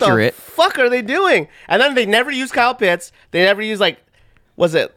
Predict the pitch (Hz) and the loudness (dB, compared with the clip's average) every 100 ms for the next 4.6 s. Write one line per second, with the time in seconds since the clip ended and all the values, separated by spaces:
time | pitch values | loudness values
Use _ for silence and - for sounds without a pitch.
0 | _ - 143 190 - - 226 214 214 - | _ -8 0 0 -2 -2 2 2 0 -8
1 | - - 233 220 240 220 175 160 160 160 | -8 -2 0 0 0 2 2 0 -2 -6
2 | 175 - 247 247 - 240 226 214 196 170 | -6 -6 -8 -6 0 0 2 0 0 0
3 | 135 113 120 120 117 101 98 92 - _ | 2 2 2 2 2 0 0 -4 -10 _
4 | 101 95 92 - 107 110 | -2 0 -2 -2 -2 -2